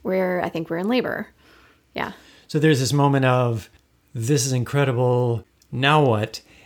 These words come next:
Speaker 2: And you, uh, or start to head to the bathtub. I, I say, "Are, can you do that? Are you okay? Are you, you sure you're all right to," and you say, "I'm fine." There's a knock at the door,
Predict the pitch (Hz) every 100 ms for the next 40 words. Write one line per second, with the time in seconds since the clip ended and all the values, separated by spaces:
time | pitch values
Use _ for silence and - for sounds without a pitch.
0 | _ _ - 117 120 117 117 98 - 123
1 | 135 139 139 131 - - - _ - -
2 | - - - - - - - - 143 -
3 | 139 123 120 107 113 196 - 175 170 139
4 | 120 - 135 117 - 135 120 113 113 123
5 | - 135 131 190 180 156 123 123 117 156
6 | 151 139 120 113 139 120 - 135 123 117
7 | 120 120 120 120 113 - _ 117 107 107
8 | 104 139 131 131 120 - - _ _ _
9 | _ - 135 117 120 135 156 - 175 151
10 | 120 98 131